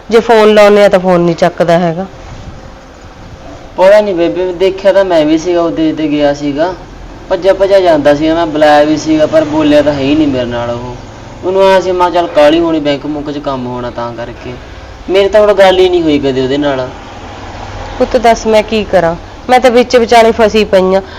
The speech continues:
Speaker 1: ਉਹ ਘਰੇ ਬੈਠੀ ਉਹ ਕੁੜੀ ਰੋਈ ਜਾਂਦੀ ਆ, ਉਹ ਵਾਰ-ਵਾਰ ਫੋਨ ਲਾਉਂਦੀ ਆ, ਕਦੇ ਫੋਨ ਸੁੱਚ ਬੰਦ ਕਰ ਲੈਂਦਾ, ਕਦੇ ਚੱਕਦਾ ਹੀ ਨਹੀਂ ਹੈਗਾ। ਮੈਂ ਕਿਹਾ "ਚੱਲ ਮੈਂ ਜਾ ਕੇ ਆਉਂਦੀ ਆ, ਕੀ ਪਤਾ ਤੁਹਾਨੂੰ ਪਤਾ ਹੀ ਹੋਵੇ, ਮੈਂ ਜਾ ਆਉਂਦੀ ਆ ਉੱਥੇ।" ਚੱਲ ਗੁੱਸੇ 'ਚ ਹੋਊਗਾ, ਮੈਂ ਮਨਾ ਲਿਆਉਂਦੀ ਆ, ਘਰੇ ਲੈ ਆਉਂਦੀ ਆ।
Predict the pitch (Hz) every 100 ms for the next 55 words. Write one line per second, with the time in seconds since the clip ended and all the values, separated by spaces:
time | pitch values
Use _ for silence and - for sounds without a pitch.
0 | - 269 269 302 294 269 226 226 240 262
1 | 247 226 196 190 190 180 180 170 175 170
2 | 170 - - - - - - 233 247 240
3 | 240 240 247 233 226 214 208 208 247 233
4 | 226 214 226 208 196 185 202 202 202 196
5 | 208 202 214 214 214 196 - - - 220
6 | 214 220 196 214 202 208 208 208 208 196
7 | 226 - - - - 285 302 302 269 247
8 | 254 247 247 233 254 226 220 226 240 247
9 | 269 226 240 233 233 220 220 214 214 208
10 | 202 202 214 208 202 190 180 180 180 180
11 | 170 180 - - - - - 240 208 220
12 | 247 220 233 233 214 226 262 247 233 208
13 | 185 180 214 214 - 226 233 202 180 165
14 | 160 160 160